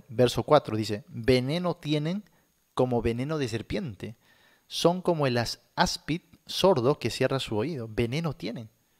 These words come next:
Veneno como de serpiente. ¿Podría usted interpretar esto literalmente, que hay veneno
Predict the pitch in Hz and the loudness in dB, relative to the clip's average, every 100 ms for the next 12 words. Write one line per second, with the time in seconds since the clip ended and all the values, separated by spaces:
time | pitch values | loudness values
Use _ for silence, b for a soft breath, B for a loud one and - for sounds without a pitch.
0 | _ _ _ _ - 117 131 165 165 139 | _ _ _ _ -6 -4 -2 -4 -4 -4
1 | 120 110 113 - 196 131 113 110 120 131 | -2 -2 -4 -4 -6 -4 -2 0 2 4
2 | 131 - 131 131 117 113 120 117 120 117 | 2 0 -2 0 0 0 0 0 0 -2
3 | 110 113 117 127 170 - 123 123 117 104 | 0 0 0 -2 -4 0 0 0 -2 -4
4 | 110 127 165 208 | -6 -6 -2 -2